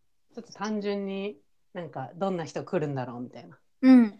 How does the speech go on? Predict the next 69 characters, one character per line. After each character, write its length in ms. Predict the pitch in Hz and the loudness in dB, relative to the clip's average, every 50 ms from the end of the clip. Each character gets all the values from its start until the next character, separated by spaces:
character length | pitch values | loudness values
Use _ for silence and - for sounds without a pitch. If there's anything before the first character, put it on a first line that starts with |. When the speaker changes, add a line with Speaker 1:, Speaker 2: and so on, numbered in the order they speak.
| - | -8
Speaker 1:
ま 80 | - 233 | -6 -2
あ、 40 | 190 | 0
旦 200 | 190 202 226 233 | 2 2 2 2
那 80 | 233 | 2
さ 160 | 226 - 226 220 | 2 2 0 0
ん 40 | |
も 100 | 220 214 | 0 0
そ 80 | 208 233 | 0 -2
う 20 | |
や 40 | 214 | -2
っ 40 | 214 | -2
て 80 | - 190 | -4 -6
い 120 | - 190 | -6 -4
る 140 | 175 208 202 | -4 -6 -6
し、 140 | - 185 165 | -6 -6 -6
な 100 | 165 165 | -6 -8
ん 60 | 160 | -6
か、 120 | - 156 | -8 -10
主 160 | - - 233 | -4 -4 -4
婦 140 | - - 170 | -4 -2 -6
と 100 | - 151 | -8 -10
か 140 | 139 - 139 | -14 -12 -12
面 140 | 139 147 165 | -10 -8 -10
白 240 | 170 - 196 175 170 | -8 -4 -4 -4 -4
そ 140 | 170 196 170 | -2 -4 -4
う 40 | - | -4
だ 80 | - | -6
な、 120 | - 156 147 | -10 -10 -10
み 100 | 139 - | -10 -12
た 100 | - - | -14 -20
い 60 | - | -20
な。 100 | - - _ _ _ _ | -20 -20 _ _ _ _
Speaker 2:
う 60 | 254 | 12
ん 280 | 262 254 247 226 202 190 196 | 12 12 12 10 6 4 6
う 80 | 233 233 220 | 6 6 6
ん。 140 | 202 185 - _ _ _ _ _ _ | 6 0 -6 _ _ _ _ _ _
Speaker 1:
と 80 | - 202 | -20 -18
か 180 | - 185 175 | -14 -12 -6
で、 320 | 180 196 190 160 147 - - - _ _ _ _ _ | -4 -2 -2 -2 -4 -6 -12 -20 _ _ _ _ _
う 100 | 233 208 | -10 -8
ん、 140 | 185 185 214 | -8 -6 -6
い 20 | |
い 40 | 202 | -6
で 80 | 180 175 | -6 -6
す 100 | - 180 | -4 -6
よ、 100 | 170 165 | -6 -6
み 80 | 160 | -8
た 80 | 147 147 | -10 -10
い 20 | |
な 100 | 143 147 | -12 -12
感 200 | 147 - 175 151 | -12 -12 -14 -14
じ 140 | 143 160 151 | -12 -12 -10
で、 140 | 156 147 - | -10 2 6
Speaker 2:
う 40 | 277 | 8
ん 160 | 320 302 262 | 10 10 10
う 20 | |
ん。 360 | 226 226 240 240 226 202 202 - _ _ _ _ _ _ _ _ _ - | 8 8 8 8 8 6 0 -8 _ _ _ _ _ _ _ _ _ -20
Speaker 1:
行 100 | 185 - | -20 -20
っ 20 | _ _ | _ _
た 80 | 254 220 | -4 -4
ん 120 | 175 143 | -4 -4
よ。 60 | 143 151 - _ _ _ _ _ - | -8 -10 -14 _ _ _ _ _ 6
Speaker 2:
う 40 | 233 | 8
ん。 360 | 233 233 233 226 208 185 - - _ _ _ _ - - - - _ _ _ _ _ _ _ _ _ _ _ _ _ _ _ _ _ _ _ | 10 10 10 8 6 4 -2 -10 _ _ _ _ -20 -20 -20 -20 _ _ _ _ _ _ _ _ _ _ _ _ _ _ _ _ _ _ _
Speaker 1:
と 180 | 196 170 160 | 0 2 2
あ 60 | 156 156 | 2 2
る 140 | 147 147 | 0 -2
夜 240 | 147 156 156 147 143 | -2 -2 -2 -2 -4
の 180 | 135 135 131 | -6 -8 -8